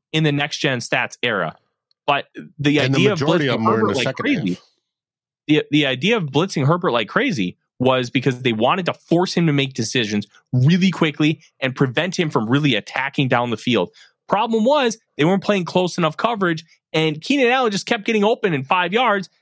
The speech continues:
Speaker 1: and then he'd be able to take it for, like, another five, and then you're getting ten-yard chunks. And that's honestly what killed the Vikings, but they decided, "Hey, if Justin Herbert's gonna beat us doing that,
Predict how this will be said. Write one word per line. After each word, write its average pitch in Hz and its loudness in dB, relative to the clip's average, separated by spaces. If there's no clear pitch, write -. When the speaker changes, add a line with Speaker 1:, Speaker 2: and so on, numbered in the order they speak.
Speaker 1:
and 214 0
then 202 0
he'd 185 0
be 190 2
able 180 0
to 175 -6
take 190 -4
it 165 -4
for, 170 0
like, 147 0
another 147 0
five, 131 0
and 156 0
then 151 0
you're 151 0
getting 143 -2
ten-yard 131 -2
chunks. 127 -4
And 127 -2
that's 339 -2
honestly 269 0
what 233 2
killed 247 0
the 220 -2
Vikings, 233 0
but 170 -2
they 185 2
decided, 185 -2
"Hey, 170 -2
if 151 -2
Justin 220 0
Herbert's 226 0
gonna 151 2
beat 175 0
us 208 0
doing 214 2
that, 214 0